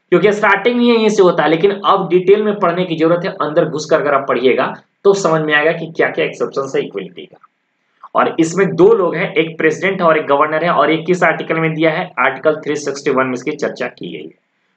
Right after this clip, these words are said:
तो मैंने आपको थ्री सिक्सटी वन यहीं पर पढ़ा दे रहा हूँ, बाद में फिर ये ना बोलना कि थ्री सिक्सटी वन के बारे में सर knowledge है हमें नहीं है और यहाँ से आपके common university इंटर test में paper हो, exam में क्वेश्चन आते हैं,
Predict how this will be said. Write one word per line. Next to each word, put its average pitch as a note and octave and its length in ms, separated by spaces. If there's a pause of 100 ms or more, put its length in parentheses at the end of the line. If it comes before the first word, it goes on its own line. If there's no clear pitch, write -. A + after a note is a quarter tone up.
(140)
तो - 60
मैंने C#3+ 200
आपको D#3 260
थ्री E3 240
सिक्सटी E3 320
वन E3 160
यहीं D#3 260
पर D#3 120
पढ़ा D3 260
दे C#3 60
रहा C3+ 120
हूँ, E3+ 140
बाद B2 180
में C3 160
फिर C3+ 120
ये A#2+ 200
ना B2+ 100
बोलना A#2+ 260
कि D#3+ 120
थ्री B2+ 180
सिक्सटी B2 320
वन A#2+ 160
के A#2+ 80
बारे G#2+ 200
में B2 80
सर D#3+ 240
knowledge B2 340
है C4 80 (400)
हमें B2+ 180
नहीं C#3+ 160
है E3+ 60
और E3 160
यहाँ C#3+ 240
से D#3+ 160
आपके D3+ 260
common C#3 280
university C#3 440
इंटर C#3 240
test C3 280
में C3 100
paper A#2 340
हो, G#2 280
exam A#2+ 420
में B2 200
क्वेश्चन - 680
आते C3 240
हैं, G3+ 240